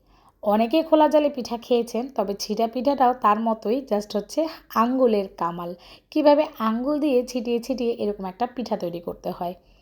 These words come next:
তো চলুন আজকে আপনাদের সাথে শেয়ার করব, শুরুতে ডোটা তৈরি করি। সবাই কম বেশি খোলা জালে পিঠা তৈরি করতে পারেন, যারা পারেন না তারা শিখে নেন। এভাবে কিন্তু খোলা জালে পিঠা তৈরি করা যায়,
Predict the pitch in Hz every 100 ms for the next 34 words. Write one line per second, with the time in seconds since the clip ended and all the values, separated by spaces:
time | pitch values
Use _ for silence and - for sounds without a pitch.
0 | _ _ _ - _ _ 233 240 277 302
1 | 302 247 247 220 214 220 220 226 226 -
2 | 220 202 - 208 262 330 - 233 214 214
3 | 254 302 233 202 196 180 180 170 175 -
4 | 190 202 _ _ _ - 320 320 330 320
5 | 262 240 233 233 254 - 214 202 202 196
6 | 196 220 214 190 196 190 - 190 180 202
7 | 311 359 - - - - 226 220 220 208
8 | 220 277 285 196 208 214 - 214 262 -
9 | 208 220 214 226 240 - - 208 196 196
10 | 196 190 190 233 214 190 190 185 185 180
11 | 254